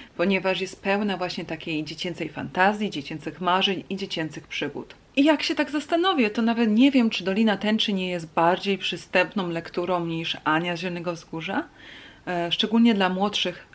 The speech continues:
czytelników. Tu dzieje się znacznie więcej. Mamy do czynienia z większą ilością bohaterów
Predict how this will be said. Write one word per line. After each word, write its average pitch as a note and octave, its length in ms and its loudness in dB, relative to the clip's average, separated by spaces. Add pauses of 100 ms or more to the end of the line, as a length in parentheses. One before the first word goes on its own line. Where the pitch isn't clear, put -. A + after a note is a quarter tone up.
czytelników. D#3+ 680 -4 (200)
Tu A3+ 120 0
dzieje G#3 180 0
się G#3 160 -2
znacznie F3+ 400 -4
więcej. E3+ 480 -6
Mamy D#3+ 320 -2
do D#3+ 200 -4
czynienia F3 420 -6
z D#3+ 80 -12
większą F3 380 -4
ilością E3 360 -6
bohaterów D#3+ 680 -4